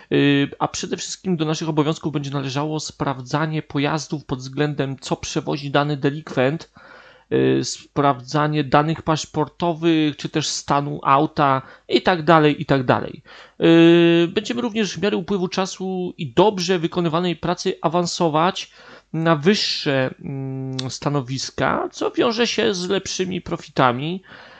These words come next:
za co będziemy mogli kupować sobie nowe rzeczy, czy też je ulepszać.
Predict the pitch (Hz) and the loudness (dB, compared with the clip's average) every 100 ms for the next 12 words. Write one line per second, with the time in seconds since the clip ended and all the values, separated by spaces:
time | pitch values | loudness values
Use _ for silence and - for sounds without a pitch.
0 | - 196 233 226 190 180 185 180 170 151 | -8 -4 0 2 2 2 4 4 2 -4
1 | - 160 151 147 147 - 135 131 143 131 | -2 0 2 0 -2 -6 -6 0 0 2
2 | 131 127 147 135 117 123 - 165 - 127 | -2 0 -2 -2 -2 -4 -4 -6 -4 -8
3 | - 117 113 120 123 117 123 135 _ _ | -4 -6 -6 -8 -4 -2 -2 -6 _ _
4 | _ _ - 175 208 - - 110 - - | _ _ 0 6 6 4 -2 -4 -4 -12